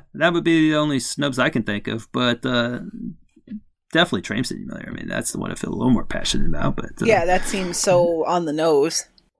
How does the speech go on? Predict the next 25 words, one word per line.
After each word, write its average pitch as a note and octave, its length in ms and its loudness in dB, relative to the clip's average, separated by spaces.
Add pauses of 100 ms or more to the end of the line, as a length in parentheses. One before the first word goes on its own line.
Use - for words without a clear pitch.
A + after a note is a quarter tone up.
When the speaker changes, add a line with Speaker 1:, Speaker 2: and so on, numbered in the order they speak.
Speaker 1:
<laughs> - 20 0 (380)
Exactly. - 920 -4 (260)
Or A2 80 -12
on G#2 80 -14
the G2 100 -20
rails, A2+ 400 -8
such - 260 -10
as A2+ 100 -8
it A#2+ 80 -2
is, E3 160 4
but F#3 180 2
Speaker 2:
Oh, E3 60 0
Speaker 1:
yes. D3+ 180 -2
Speaker 2:
nicely F3 320 -4
done. D3+ 200 -2
Speaker 1:
Yeah. D#3 260 4 (360)
<laughs> A3 760 2 (440)
So, E3+ 400 -4
anyhow, F3+ 500 4
so F#3+ 400 4
I F3 260 4
can't C4 320 -2
say G#3+ 160 2
that F#3+ 140 0
we, D#3+ 240 2